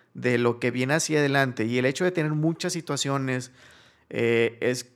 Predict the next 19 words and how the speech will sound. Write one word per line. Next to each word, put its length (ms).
nos 380
llama 300
mucho 340
a 40
nosotros 320
dos 160
que 100
somos 320
muy 280
doers, 420
mucho 500
orientado 480
al 80
diseño, 600
craft, 320
a 160
clavarnos 540
en 100
situaciones 840